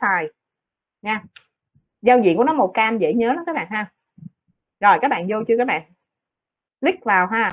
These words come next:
online barcode generator chấm net.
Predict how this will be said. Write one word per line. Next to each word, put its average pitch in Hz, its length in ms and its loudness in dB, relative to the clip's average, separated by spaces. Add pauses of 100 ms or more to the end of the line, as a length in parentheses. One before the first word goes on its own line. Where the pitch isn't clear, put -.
(120)
online 220 600 2
barcode 226 680 0
generator 214 720 -2
chấm 220 160 -4
net. 269 180 0